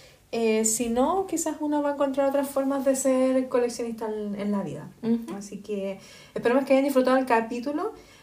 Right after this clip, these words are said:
Speaker 1: Para quienes son Army Collector, cuéntenos sus experiencias también. Ahí de repente vamos encontrando como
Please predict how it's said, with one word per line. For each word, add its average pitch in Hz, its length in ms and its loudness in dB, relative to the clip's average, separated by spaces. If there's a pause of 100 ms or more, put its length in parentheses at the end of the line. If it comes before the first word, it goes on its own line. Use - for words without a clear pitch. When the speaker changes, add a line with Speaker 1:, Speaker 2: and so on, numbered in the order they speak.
(100)
Speaker 1:
Para 208 280 2
quienes 262 260 0
son 285 560 0
Army 269 260 2
Collector, 254 520 2
cuéntenos 285 480 0
sus 285 140 0
experiencias 247 680 -2
también. 254 440 -2
Ahí 269 180 0
de 262 80 4
repente 247 680 -2
vamos 247 240 -6
encontrando 226 520 -2
como 214 600 -4